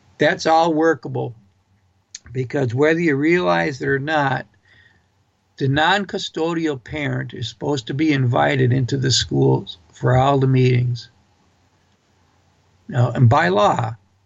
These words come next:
they're supposed to be invited also. Now, the custodial parent may not tell you that, and may say, "Oh, no, oh, no." But you have to do, the counselors, the principals, you've got to do your own research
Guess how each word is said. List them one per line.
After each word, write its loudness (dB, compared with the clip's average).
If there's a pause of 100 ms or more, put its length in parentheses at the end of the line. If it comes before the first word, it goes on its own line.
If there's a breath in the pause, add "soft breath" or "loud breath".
(180)
they're -2
supposed -2
to -12
be -2
invited 2
also. 2
Now, 2
the 2
custodial 0
parent 0
may 0
not -2
tell -2
you -2
that, -4
and -6
may 0
say, 0
"Oh, 4
no, 0
oh, -2
no." 0 (460 loud breath)
But -4
you 2
have 2
to -4
do, 0
the -6
counselors, -6
the -12
principals, -2
you've -2
got 2
to 0
do 0
your 0
own -2
research 0